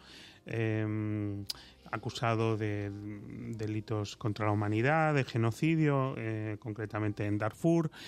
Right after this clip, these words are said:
Eh, estamos hablando de palabras mayores. Lo que pasa es que sí, existe una equivalencia a, a Argelia, que tanto nos tiene que importar, y es que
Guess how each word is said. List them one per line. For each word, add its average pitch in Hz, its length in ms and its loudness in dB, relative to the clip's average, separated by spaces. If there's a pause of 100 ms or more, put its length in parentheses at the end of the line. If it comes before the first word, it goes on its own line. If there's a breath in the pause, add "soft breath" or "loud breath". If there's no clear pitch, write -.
(340 loud breath)
Eh, 113 760 4 (100)
estamos 135 300 2
hablando 139 200 6
de 151 100 4
palabras 127 360 0
mayores. 110 480 0 (340 loud breath)
Lo 143 200 -2
que 156 80 -4
pasa 226 260 -2
es 220 80 -4
que 202 120 -4
sí, 214 220 0
existe 180 680 -2
una 160 320 0
equivalencia 160 800 2
a, 120 480 -2
a 117 240 -6
Argelia, 117 680 -2
que 110 160 -6
tanto 110 460 -6
nos 110 180 -4
tiene 110 240 -2
que 113 60 -4
importar, 139 480 0 (320 loud breath)
y 131 80 2
es 135 160 0
que 151 180 0